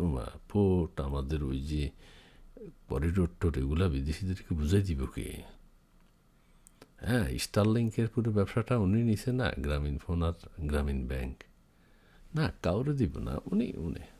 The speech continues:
না, ওনার খুব উন্নতি হইতেছে। এটা, এটা একজন একজন করে উন্নতি হোক না, চাচা। তোমরা যে কথার ভিতরে কথা, মানে, দুই নম্বর, মানে, অন্য চিন্তা ঢুকাই দাও মাথার মধ্যে। একটা লোকের উন্নতি হোক না, ওনার উন্নতি হইলে এরপরে হয়তো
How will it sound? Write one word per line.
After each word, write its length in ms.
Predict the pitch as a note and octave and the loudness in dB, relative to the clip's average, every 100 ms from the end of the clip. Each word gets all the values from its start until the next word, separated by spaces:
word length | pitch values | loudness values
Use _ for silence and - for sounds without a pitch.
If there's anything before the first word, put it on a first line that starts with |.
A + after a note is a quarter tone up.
| - | -4
না, 80 | F2 | -2
ওনার 260 | F2 D#3+ | 0 -2
খুব 240 | E3+ - C#3 | -2 -2 0
উন্নতি 380 | G#2 D2+ - | 0 0 -2
হইতেছে। 360 | C2 - - - | -4 -4 -10 -8
এটা, 320 | - - C#2+ - | -6 -4 -6 -6
এটা 200 | D2 E2+ - - - - - - - | -8 -8 -10 -20 -20 -20 -20 -20 -10
একজন 400 | - E2+ D#2 F#2 | -2 -2 2 2
একজন 300 | C#2+ - D2 | 2 0 -2
করে 220 | - F2+ | -2 0
উন্নতি 400 | G2+ E2 D2+ - | 2 2 0 -2
হোক 240 | - C2 - - | -4 -4 -6 -4
না, 80 | C#2+ | -4
চাচা। 540 | - - - - - - | -4 -6 -6 -6 -8 -8
তোমরা 320 | C#2+ C#2+ E3+ D#3+ | -4 -2 -2 -4
যে 160 | - - | -8 -8
কথার 340 | F2+ - B2 | -6 -2 -2
ভিতরে 380 | A2+ G#2 - A2 F#2+ | -2 -6 -6 -6 -4
কথা, 280 | D2 - D2 | -6 -2 -2
মানে, 260 | C#2 D#2 | 0 -2
দুই 200 | A#1+ D2 | -2 -2
নম্বর, 320 | D#2 D#2+ E2 - - - - - - - - | 0 0 -2 -6 -14 -16 -18 -20 -20 -20 -10
মানে, 260 | D#2+ D#2 D2+ - - - | -4 -2 -2 -8 -20 -6
অন্য 320 | G#2+ G#2 G2+ | -2 0 0
চিন্তা 400 | - F#2 E2+ D#2 | 2 2 2 0
ঢুকাই 320 | C#2+ F2 E2+ | 0 0 0
দাও 160 | B1+ C#2+ | 0 -2
মাথার 300 | B1+ - - | -4 -6 -8
মধ্যে। 320 | - - - - - - - - - - - - - - | -8 -12 -16 -18 -20 -20 -20 -20 -20 -20 -20 -20 -20 -14
একটা 140 | - D3+ | 0 2
লোকের 320 | D3+ D3+ D3 | 4 4 4
উন্নতি 380 | C#3 C3+ C3 G2+ | 4 4 4 2
হোক 280 | G2 - | 2 0
না, 100 | D2 G#1+ | -4 -4
ওনার 360 | D2+ A2+ D#3 | 0 0 0
উন্নতি 360 | D#3 C#3+ C3+ C#3+ | 0 0 0 0
হইলে 300 | C#3 C#3+ D3 | 0 0 -2
এরপরে 540 | - G#2+ C3 - C3+ | 0 2 0 0 2
হয়তো 420 | A#2+ B2 - C3 | 2 0 2 0